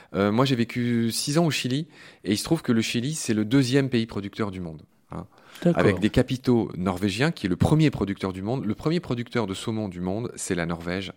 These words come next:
Speaker 2: D'accord.
Speaker 1: où il, où il y a ces espèces de salmoniculture, là, les
Speaker 2: Dans des grands ronds, là, dans la mer.
Speaker 1: C'est ça.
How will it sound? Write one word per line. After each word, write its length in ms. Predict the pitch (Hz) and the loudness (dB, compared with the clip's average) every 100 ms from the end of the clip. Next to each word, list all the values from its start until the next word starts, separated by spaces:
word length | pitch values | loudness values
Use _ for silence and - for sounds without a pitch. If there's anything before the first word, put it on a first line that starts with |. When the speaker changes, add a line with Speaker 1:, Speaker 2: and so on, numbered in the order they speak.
| _ - | _ -6
Speaker 2:
D'accord. 240 | 113 113 85 | -2 -2 -2
Speaker 1:
où 20 | |
il, 240 | 87 - | -6 -6
où 100 | 85 | -6
il 40 | 85 | -4
y 20 | |
a 60 | 90 | -4
ces 240 | - 82 | -6 -8
espèces 260 | 82 95 90 | -6 -4 -4
de 80 | |
salmoniculture, 800 | 82 - 90 90 90 90 82 110 | -6 -4 -2 -4 -6 -8 -8 -6
là, 100 | 90 | -4
les 200 | 85 73 - - - - | -6 -8 -14 -20 -18 -6
Speaker 2:
Dans 240 | 110 110 | -2 0
des 160 | 113 107 | 2 2
grands 340 | 104 110 117 | 2 4 4
ronds, 320 | 98 113 131 | 4 2 2
là, 220 | 120 104 107 | 2 2 0
dans 160 | 101 | -2
la 120 | 104 | -2
mer. 380 | 107 135 117 - - | -2 -2 -2 -6 -6
Speaker 1:
C'est 100 | 104 | -4
ça. 300 | - 87 | -4 -6